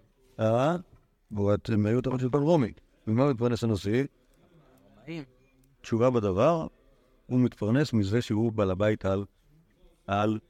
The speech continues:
Speaker 1: שוב, בהנחה שהוא נשיא חוקי, אז הרומאים מאוד שמחים.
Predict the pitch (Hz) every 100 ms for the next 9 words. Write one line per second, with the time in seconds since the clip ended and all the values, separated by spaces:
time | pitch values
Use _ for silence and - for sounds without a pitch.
0 | _ _ _ _ _ - 147 104 - -
1 | 123 117 113 147 127 113 101 135 - -
2 | 190 139 - _ _ _ _ _ _ 120
3 | 143 139 127 117 104 113 113 107 101 117
4 | 107